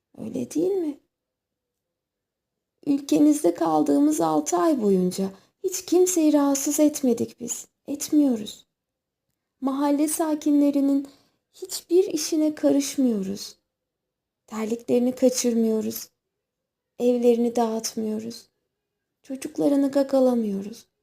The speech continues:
Biz sadece seyrediyoruz tepede. Sadece bekliyoruz. Gün batımı, gün doğumu, gece gece.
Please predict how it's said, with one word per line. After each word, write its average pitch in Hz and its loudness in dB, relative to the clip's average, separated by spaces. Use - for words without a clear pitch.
Biz 302 -10
sadece 381 0
seyrediyoruz 294 0
tepede. - -14
Sadece 269 -6
bekliyoruz. 233 -6
Gün 233 -4
batımı, 190 -6
gün 247 2
doğumu, 180 -4
gece 104 -8
gece. - -12